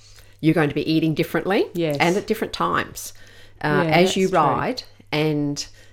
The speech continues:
Speaker 1: before you ride.
Speaker 2: Yes,
Speaker 1: And,
Speaker 2: so
Speaker 1: and even after you ride, like, I, I'm really interested in post-effort nutrition as well.
Speaker 2: Yes, 'cause there's a window
Speaker 1: There
Speaker 2: within
Speaker 1: is
Speaker 2: which you
Speaker 1: indeed.
Speaker 2: should ins-, uh,
Speaker 1: That's right.
Speaker 2: consume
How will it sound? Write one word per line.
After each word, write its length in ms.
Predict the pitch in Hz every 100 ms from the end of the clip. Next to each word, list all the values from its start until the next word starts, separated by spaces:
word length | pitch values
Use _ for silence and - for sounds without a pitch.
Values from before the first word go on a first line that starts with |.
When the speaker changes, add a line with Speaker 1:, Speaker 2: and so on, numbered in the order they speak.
| -
Speaker 1:
before 320 | - - 135
you 80 | 135
ride. 360 | 117 - - - - - - -
Speaker 2:
Yes, 340 | 165 147 -
Speaker 1:
And, 120 | 151 156 147
Speaker 2:
so 120 | 143 -
Speaker 1:
and 160 | 170 185
even 180 | 196 180
after 280 | 170 214 185
you 80 |
ride, 240 | 139 120 131
like, 100 | 131
I, 140 | 135 -
I'm 200 | 135 139
really 420 | 156 156 147 143 - - -
interested 500 | 175 180 - 147 131
in 160 | 147 147 - 165 185 - - - - - - -
post-effort 800 | - - - 165 - 151 - - -
nutrition 500 | 143 - 139 - 123
as 120 | -
well. 240 | 135 131 165
Speaker 2:
Yes, 360 | 175 165 143
'cause 240 | - 175 151
there's 260 | 170 160
a 80 | 160
window 420 | 147 165 180 160
Speaker 1:
There 160 | 135 135
Speaker 2:
within 200 | 143 147
Speaker 1:
is 220 | 147 139
Speaker 2:
which 200 | 156 143
you 60 | 147
Speaker 1:
indeed. 140 | 143
Speaker 2:
should 280 | 127 - 156
ins-, 340 | 143 139 - - -
uh, 40 |
Speaker 1:
That's 260 | 151 147 135
right. 80 |
Speaker 2:
consume 600 | 143 151 - 151 143 139